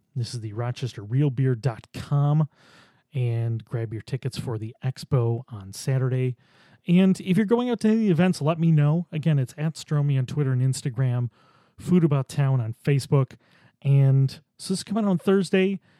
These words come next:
and I'll have another episode on Friday. I missed a couple weeks there, started my new job, so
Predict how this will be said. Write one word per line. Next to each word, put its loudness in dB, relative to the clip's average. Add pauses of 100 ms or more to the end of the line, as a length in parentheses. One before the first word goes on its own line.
(180)
and 4
I'll 2
have 4
another 0
episode 0
on -4
Friday. 2 (280)
I 0
missed 0
a -8
couple -4
weeks -2
there, -2
started -4
my -2
new 2
job, -2
so -2